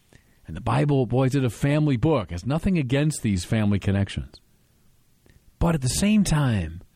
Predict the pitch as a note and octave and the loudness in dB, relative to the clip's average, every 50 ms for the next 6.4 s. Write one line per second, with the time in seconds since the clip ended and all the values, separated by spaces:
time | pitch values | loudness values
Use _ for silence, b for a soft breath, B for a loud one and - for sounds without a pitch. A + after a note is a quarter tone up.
0 | b b b b b b b b b b b b b - A#2+ A2+ - C3+ D3+ F3+ | b b b b b b b b b b b b b -4 -2 -2 0 0 2 2
1 | F#3+ F#3+ F#3 D#3 - C#3 A2+ G2 A2 A2+ B2+ C3+ D3 C#3+ - _ _ - A#2+ B2 | 2 2 2 2 2 0 0 2 2 2 2 0 0 -2 -6 _ _ -2 0 0
2 | B2 A#2+ A#2 B2 C3+ D3+ F3 F3 - A#2 F#2+ E2 - - - G2+ F#2+ F#2 F2+ - | 2 2 2 2 2 2 2 0 0 -2 -2 -2 -4 -6 -4 -2 -2 -2 -2 -4
3 | - G2+ G2 F#2 F#2 F2 D#2 D2 D#2+ - - - _ _ _ _ _ _ _ _ | -2 -2 -2 -2 -2 -4 -6 -8 -12 -14 -18 -20 _ _ _ _ _ _ _ _
4 | _ _ _ _ _ _ _ _ _ _ _ _ _ _ _ _ _ _ _ _ | _ _ _ _ _ _ _ _ _ _ _ _ _ _ _ _ _ _ _ _
5 | _ _ _ _ _ _ _ _ _ _ _ - F#2+ F2 - - - F#3+ G3 - | _ _ _ _ _ _ _ _ _ _ _ -6 -6 -6 -4 -2 0 0 2 2
6 | G#3 G#3 G3+ G3+ F#3 D#3+ - | 2 2 4 2 2 0 -4